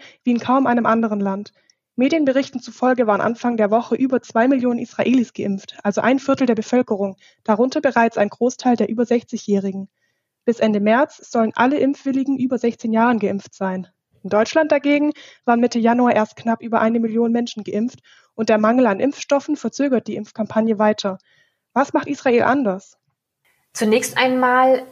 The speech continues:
Speaker 2: führen Experten den Erfolg auf das israelische Gesundheitssystem zurück. Da sind alle Bürger in einer der vier gesetzlichen Krankenkassen versichert. Und diese sind sehr gut aufgestellt. Sie verfügen im ganzen Land über eigene Krankenhäuser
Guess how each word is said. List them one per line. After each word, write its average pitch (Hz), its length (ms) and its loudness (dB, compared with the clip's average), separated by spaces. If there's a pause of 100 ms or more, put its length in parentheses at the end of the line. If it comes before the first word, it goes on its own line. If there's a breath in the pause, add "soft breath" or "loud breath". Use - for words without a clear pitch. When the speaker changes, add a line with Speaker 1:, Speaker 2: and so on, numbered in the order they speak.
(340)
Speaker 2:
führen 240 340 -2
Experten 220 600 -2
den 214 140 0
Erfolg 190 500 -2
auf - 100 -4
das 196 140 -2
israelische 202 560 -2
Gesundheitssystem 180 920 -2
zurück. - 480 -18 (200 loud breath)
Da 165 200 0
sind - 260 -2
alle 247 240 2
Bürger 220 420 2
in 196 120 -2
einer 220 280 2
der 202 120 0
vier 254 260 -2
gesetzlichen 208 540 -2
Krankenkassen 208 640 -4
versichert. 175 580 -2 (460 loud breath)
Und 185 160 -4
diese 277 260 2
sind 185 240 -2
sehr 220 220 2
gut 226 180 -4
aufgestellt. 147 640 -2
Sie - 220 -10
verfügen 240 480 -2
im 196 160 -2
ganzen 254 400 0
Land 208 260 0
über 185 160 0
eigene 180 260 0
Krankenhäuser 226 720 -2